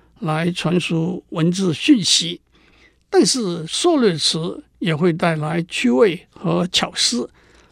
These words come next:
例如K I S S来自 Keep It Simple Stupid。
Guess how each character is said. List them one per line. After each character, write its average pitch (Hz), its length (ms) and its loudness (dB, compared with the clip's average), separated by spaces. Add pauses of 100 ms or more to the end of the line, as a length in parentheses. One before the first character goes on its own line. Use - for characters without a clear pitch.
(140)
例 226 140 4
如 190 360 2 (240)
K 240 300 0
I 196 340 -2
S 190 380 -6
S 233 400 -4 (420)
来 170 220 0
自 160 400 -6 (180)
Keep 240 160 2 (100)
It 208 240 0
Simple 170 640 0
Stupid。 196 520 0